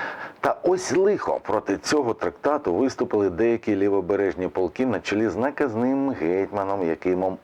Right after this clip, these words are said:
Сомком, які боялися жорстокої розправи над ними з боку московитів, що стояли там гарнізонами. Наступними роками Хмельницький був змушений силою наводити порядок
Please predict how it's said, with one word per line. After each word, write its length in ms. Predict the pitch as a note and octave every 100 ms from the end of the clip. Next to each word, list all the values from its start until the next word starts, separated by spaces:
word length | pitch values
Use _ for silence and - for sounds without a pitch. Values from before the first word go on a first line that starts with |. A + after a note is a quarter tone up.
| -
Сомком, 680 | - G#2 A2 G#2+ - G#2 D2 - - - - -
які 460 | E2+ - - E3+
боялися 760 | C#3 D#2 D#2+ G#2+ F2+ - E2 - -
жорстокої 760 | - G2+ - - B2+ G#2+ A#2
розправи 600 | G#2+ G#2+ - B2 A2+ F2+ E2
над 260 | E2+ D2+
ними 280 | A2+ B2+ G2+
з 80 | D2+
боку 360 | D#2 G2+ -
московитів, 720 | F#2 F#2 - G2+ F2+ D#2 D2+ C#2
що 260 | - - E2+
стояли 500 | - F#2 G2+ G#2+ F2
там 300 | - F2 F2 - -
гарнізонами. 840 | F2+ F2 D#2+ F2+ D#2+ C#2+ A#1 - - - _ _ _ -
Наступними 640 | G#2 A2 - F3 E3+ D#3
роками 480 | C#3+ C#3 D3+ G#2+ C2
Хмельницький 680 | - F2+ A#2+ E3 - C3+ B2 - - - - -
був 300 | G2+ D#3 F3 -
змушений 600 | F#2 A2 D3 - C#3 C#3 -
силою 580 | - C#3 D#3 G#2+ B1 - - - - -
наводити 720 | F#2+ F#2+ D#2+ A#2+ A2+ G#2 F2+
порядок 600 | - F2+ F#2+ F2 -